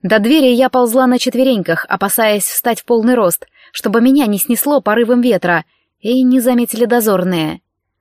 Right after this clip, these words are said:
Все равно одежда безнадежно испорчена, да и я изрядно потрепана. Внутри было холодно, но хотя бы не дуло, и дождя нет.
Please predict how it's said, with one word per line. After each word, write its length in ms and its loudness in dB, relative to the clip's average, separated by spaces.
Все 180 -4
равно 240 4
одежда 360 0
безнадежно 520 0
испорчена, 600 -2
да 100 -4
и 100 0
я 280 -2
изрядно 380 -2
потрепана. 680 -2
Внутри 360 -4
было 220 0
холодно, 600 -2
но 200 -2
хотя 340 0
бы 100 2
не 120 4
дуло, 400 0
и 120 -4
дождя 400 0
нет. 420 -4